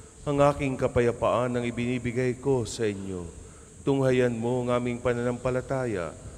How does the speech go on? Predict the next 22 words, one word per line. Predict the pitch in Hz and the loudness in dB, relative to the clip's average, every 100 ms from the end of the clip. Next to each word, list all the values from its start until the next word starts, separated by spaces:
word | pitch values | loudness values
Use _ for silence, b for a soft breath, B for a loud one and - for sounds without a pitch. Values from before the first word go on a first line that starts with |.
| B | B
at | 101 117 | -4 -2
huwag | 123 120 151 147 | 0 0 0 0
ang | 143 | 0
aming | 127 135 131 127 | 0 0 -2 -4
pagkakasala. | 120 120 117 - 113 104 107 98 90 85 80 - B B B | -4 -4 -4 -4 -4 -2 -2 -2 -2 -8 -10 -16 B B B
Pagkalooban | - 120 127 120 101 131 120 120 | 0 2 2 2 2 2 2 0
mo | 113 | -4
kami | 120 120 127 | -4 -4 -4
ng | 120 | -4
kapayapaan | 117 117 120 113 110 110 127 | -6 -2 -2 0 -2 -2 -2
at | 123 - | -6 -4
pagkakaisa | 127 120 107 123 113 - 101 82 82 B B B - | -4 -4 -4 -2 -2 -4 -6 -6 -10 B B B -4
ayon | 120 117 123 139 123 | 0 0 0 -4 -4
sa | 104 123 | -6 -2
iyong | 113 110 117 | -2 -2 -6
kalooban, | 113 107 85 101 92 90 87 - B B - | -4 -2 -2 -2 -4 -10 -12 -18 B B -6
kasama | 107 - 120 117 | -4 2 2 2
ng | 117 117 | 0 -2
Espiritu | - - 151 139 139 131 | -6 -4 -4 -4 -2 -4
Santo, | - 139 139 120 - 82 73 - B B - | -2 -4 -4 -6 -6 -6 -6 -14 B B -6
magpasawalang | 104 127 131 - 117 117 98 95 101 98 | 0 0 -2 -6 -4 -2 0 -2 -4 -8
hanggan." | 104 95 90 90 82 | -8 -8 -6 -8 -8